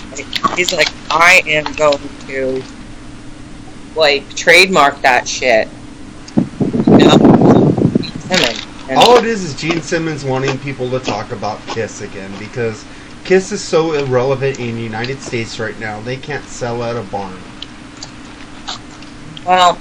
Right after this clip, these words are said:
Speaker 1: I don't know. They could probably sell out a small barn, but uh,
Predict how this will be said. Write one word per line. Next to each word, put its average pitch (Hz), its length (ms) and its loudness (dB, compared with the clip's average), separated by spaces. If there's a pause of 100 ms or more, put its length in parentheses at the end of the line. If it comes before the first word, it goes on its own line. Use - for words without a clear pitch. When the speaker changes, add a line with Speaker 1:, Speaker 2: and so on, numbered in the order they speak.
(140)
Speaker 1:
I 190 160 6
don't 214 80 8
know. 196 200 8
They 185 100 6
could 165 120 0
probably 190 220 6
sell 196 240 6
out 165 600 8
a 139 60 2
small 180 360 6
barn, 139 400 6 (360)
but 190 320 8 (1200)
uh, 147 520 6